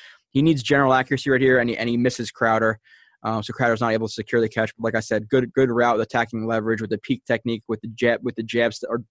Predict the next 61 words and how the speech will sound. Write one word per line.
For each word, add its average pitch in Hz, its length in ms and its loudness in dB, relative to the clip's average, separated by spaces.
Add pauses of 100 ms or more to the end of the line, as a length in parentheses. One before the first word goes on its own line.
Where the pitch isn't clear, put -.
(100)
jab 120 400 -2
br-, 120 160 -6
slash 117 640 -4
break 120 280 -2
step - 220 -4 (120)
going 120 240 -4
at 113 120 -2
him 117 80 -4
with 113 80 -8
the 110 60 -10
peak 117 200 -8
technique. 113 420 -6 (540)
Uh, 120 160 0
gets 160 220 0
out 170 100 6
of 151 60 2
his 135 120 0 (720)
route, 139 240 2
his 135 160 0
route 131 160 2
pretty 185 220 0
quickly. 220 420 4 (720)
Um, 135 580 2 (180)
and 202 80 4
he - 20 8
doesn't 262 160 4
have - 40 4
to - 80 0
cut - 300 0
too, - 280 0
too 226 220 0
hard 226 220 6
right 226 100 6
here. 226 140 4
So - 100 0
maybe 190 160 4
I'm 185 60 4
being 170 100 2
a 156 60 2
little 151 180 6
bit 165 100 4
unfair 160 240 2
at 160 100 2
that. 156 120 4
You 147 80 6
wanna 180 160 4
cut - 220 -2
harder 143 560 2 (340)
and 131 160 0
on 131 160 2
more 143 160 4
aggressive 127 480 2
angles 127 480 0
when 120 160 -2
guys 120 260 0
are 110 240 -2
really 131 380 4
manned 120 320 2
up 120 120 0
on 110 200 -2
you. 135 180 0